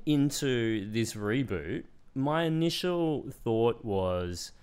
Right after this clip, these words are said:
"Well, this is a kind of a cynical reboot of a nineties franchise property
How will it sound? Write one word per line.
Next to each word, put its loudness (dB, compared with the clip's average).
"Well, 4
this -4
is -4
a 2
kind 2
of 0
a 0
cynical -2
reboot -4
of -6
a 0
nineties -4
franchise -4
property -4